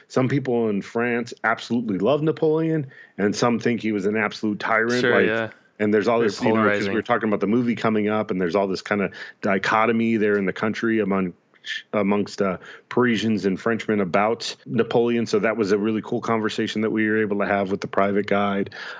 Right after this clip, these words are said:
Speaker 1: So that was great. Then he took us to the Pantheon there,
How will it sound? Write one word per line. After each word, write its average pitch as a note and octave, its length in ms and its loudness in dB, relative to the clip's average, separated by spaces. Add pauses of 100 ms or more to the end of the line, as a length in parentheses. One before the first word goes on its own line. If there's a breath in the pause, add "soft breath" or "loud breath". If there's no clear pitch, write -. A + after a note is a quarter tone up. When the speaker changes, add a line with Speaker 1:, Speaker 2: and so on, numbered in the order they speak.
Speaker 1:
So - 140 0
that A2 100 2
was G#2+ 140 0
great. G#2+ 240 2
Then A#2 120 2
he B2 60 2
took B2+ 160 0
us A#2 100 -4
to - 80 0
the G2+ 80 2
Pantheon A#2+ 560 0
there, A2 340 0